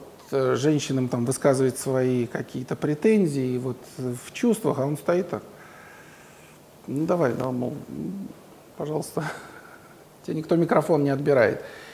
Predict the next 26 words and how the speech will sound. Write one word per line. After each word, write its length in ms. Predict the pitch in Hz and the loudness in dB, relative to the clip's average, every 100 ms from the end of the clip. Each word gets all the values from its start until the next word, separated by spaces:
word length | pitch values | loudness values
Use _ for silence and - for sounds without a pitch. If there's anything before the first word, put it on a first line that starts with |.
| - | -10
И 60 | - | 4
человек 260 | 185 190 | 6 8
это 160 | 185 175 | 8 6
ещё 180 | 180 175 | 6 8
больше 300 | 180 170 175 | 8 8 6
бесит, 480 | 190 202 - 107 | 8 8 6 4
да, 200 | 131 175 | 8 8
то 140 | 196 143 | 8 4
есть 180 | 120 - | 0 2
того, 220 | 135 151 | 6 6
кто 200 | - 135 | 4 0
пытается 480 | 151 - 143 139 143 | 0 6 6 6 2
достучаться. 680 | 139 - 156 - 147 - - - - - - - - | -4 -2 0 2 2 0 -12 -16 -18 -20 -20 -20 -14
Потому 260 | 143 147 143 | -2 2 2
что 160 | - 139 | 2 0
ты 160 | 151 | 0
понимаешь, 420 | 147 151 170 185 - | 2 4 6 6 4
что 160 | 147 | 0
тебя 200 | 139 151 | 4 4
просто 360 | 147 180 175 143 | 6 4 4 2
вот 180 | 131 151 | 2 2
и 280 | 151 - 135 | 2 0 0
игнорируют, 840 | 139 143 147 175 175 151 139 139 - | 0 4 6 6 6 6 4 2 -2
э, 400 | 131 131 135 127 - - | -2 0 0 -2 -8 -8
на 140 | 131 | -4
месте. 380 | 143 123 - - | -2 -2 -4 -12